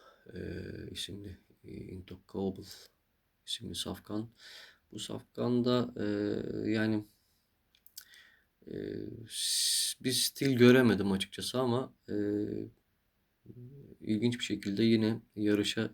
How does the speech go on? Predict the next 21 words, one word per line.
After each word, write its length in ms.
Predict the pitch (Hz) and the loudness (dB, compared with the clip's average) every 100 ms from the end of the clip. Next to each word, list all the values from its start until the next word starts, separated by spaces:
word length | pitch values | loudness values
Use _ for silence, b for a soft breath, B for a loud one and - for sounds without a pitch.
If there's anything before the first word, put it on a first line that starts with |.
| - | -2
yakın, 500 | 104 98 - 107 - _ - | 0 0 0 -2 -6 _ -14
e, 540 | - - 53 52 104 | -12 -10 -8 -8 -6
gitmiş 420 | 104 107 - 98 | -4 -6 -4 -2
hep. 320 | 98 110 - _ B B B B B B B B - | -2 -2 -8 _ B B B B B B B B -12
E, 360 | - - - - - - - - - | -8 -6 -4 -6 -6 -8 -10 -14 -4
eklenebilir 920 | 113 110 107 110 107 104 104 107 - - - 92 | -2 -2 2 4 6 6 6 4 0 -12 -12 -8
diyerek, 580 | - 95 107 104 117 - - - | 0 2 4 2 0 -8 -14 -12
e, 460 | - 101 101 101 104 | -8 -8 -6 -8 -2
buraya 360 | 104 98 101 | 2 4 2
onu 260 | 107 107 98 | 2 0 0
da, 160 | 104 101 - - | -2 -4 -10 -14
e, 60 | - - - - 95 | -12 -12 -14 -18 -14
koydum. 440 | - 98 101 123 - - B B B B B B B B B _ | -6 -4 -2 -6 -10 -20 B B B B B B B B B _
E, 60 | - 90 85 82 - 110 | -12 -8 -6 -6 -8 2
dört 300 | 123 123 123 | 4 4 2
numaralı 460 | 107 104 95 92 92 _ _ | 4 6 4 2 -2 _ _
Big 260 | 139 113 - | -2 -2 2
Masai. 580 | 107 104 120 110 113 117 _ _ - | 0 2 4 4 4 -2 _ _ -12
Big 200 | 107 - | -12 -4
Masai, 440 | 117 - 117 113 113 - - | -4 2 4 4 2 -2 -6
e, 240 | 107 - | -4 -2